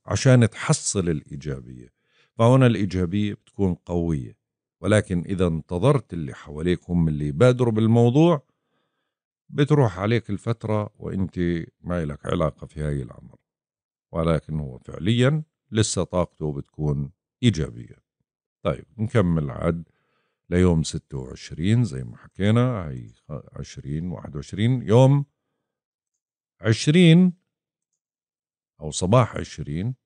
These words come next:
بتبلش في عنا زاوية اللي هي التسديس تتشكل ما بين الزهرة وما بين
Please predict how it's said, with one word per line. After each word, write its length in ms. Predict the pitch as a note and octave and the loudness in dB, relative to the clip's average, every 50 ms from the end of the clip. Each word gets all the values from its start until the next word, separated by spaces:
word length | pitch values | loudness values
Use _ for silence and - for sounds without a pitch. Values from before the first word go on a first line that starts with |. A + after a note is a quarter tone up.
| _ | _
بتبلش 520 | A2 A2 - D3+ D#3+ F3 F3+ E3+ D#3 - - | -6 -2 2 4 4 6 6 6 6 4 2
في 180 | - C#3 C#3 A#2+ | 0 0 2 4
عنا 320 | B2+ C#3+ C#3 C3 B2 A#2+ | 4 6 6 8 6 6
زاوية 720 | A2 G2 A#2 A#2 A#2+ A#2 A#2 A2+ A2+ A2 A2 A2 - - - - | 6 4 6 6 6 6 6 6 6 6 6 4 2 -2 -8 -4
اللي 280 | G2+ G#2 G#2 G2 E2+ G2+ | 0 2 2 2 2 2
هي 220 | G#2+ G#2+ G#2+ G2+ | 4 6 6 6
التسديس 840 | F#2+ - _ - G2 E2+ D2+ D#2 E2 G2+ A2 A2+ A2+ G2+ - - - | 4 2 _ -2 -2 -2 -2 -2 2 4 6 6 6 4 2 0 -4
تتشكل 800 | - F2+ - - - A#2+ A2+ - _ _ - A2+ A2+ A2+ A2 G2 | -8 -8 -8 -2 0 0 0 0 _ _ 0 2 4 4 4 2
ما 220 | E2 D#2+ E2 E2 | 0 0 -2 -4
بين 480 | D#2 D2 G2 A#2 A#2 A2 G#2 F#2 - - | 0 4 6 6 6 6 4 2 0 -2
الزهرة 680 | D#2+ D2+ C#2+ C#2+ G2 A2 F#2 F#2 F#2+ F#2+ F#2 F2+ E2+ - _ _ _ _ _ _ _ _ _ _ _ _ _ _ _ _ _ | -4 -6 -4 0 0 0 0 2 0 0 0 -2 -4 -8 _ _ _ _ _ _ _ _ _ _ _ _ _ _ _ _ _
وما 300 | - D#2 E2 F2 E2+ E2 | -4 0 2 2 2 2
بين 300 | D2+ E2 E2+ E2 D2+ D2 | 2 2 0 0 0 -4